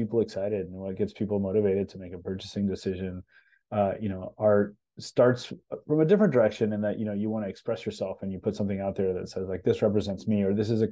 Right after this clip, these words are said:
commentary on society," or, "This is a commentary on a specific action or, or, or idea." Um, but in the end, like,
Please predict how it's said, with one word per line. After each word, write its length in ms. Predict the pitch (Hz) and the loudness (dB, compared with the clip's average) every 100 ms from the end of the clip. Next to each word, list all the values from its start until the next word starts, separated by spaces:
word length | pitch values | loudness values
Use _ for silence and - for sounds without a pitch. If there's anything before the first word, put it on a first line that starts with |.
| 107 | -2
commentary 440 | 101 98 98 98 | -4 -4 -4 -4
on 100 | 92 | -6
society," 460 | 95 98 110 107 104 | -8 -4 0 2 2
or, 80 | 98 | 0
"This 180 | 101 113 | -2 -4
is 100 | 101 | -6
a 40 | |
commentary 460 | - 98 92 101 98 | -6 -12 -8 -8 -8
on 120 | 98 | -8
a 40 | |
specific 520 | 101 - - 101 104 | -10 -12 -8 -8 -4
action 360 | 101 101 - 101 | -4 -6 -8 -8
or, 100 | 95 98 - | -8 -10 -6
or, 240 | 110 98 - | -6 -6 -8
or 140 | 98 101 | -8 -4
idea." 360 | 117 123 98 - - _ _ _ - | 4 6 6 0 -20 _ _ _ -2
Um, 300 | 117 110 98 127 | 4 4 2 -2
but 200 | 120 120 | 4 6
in 120 | 117 | 8
the 140 | 117 | 8
end, 280 | 117 127 110 | 8 6 6
like, 220 | 101 95 | 4 2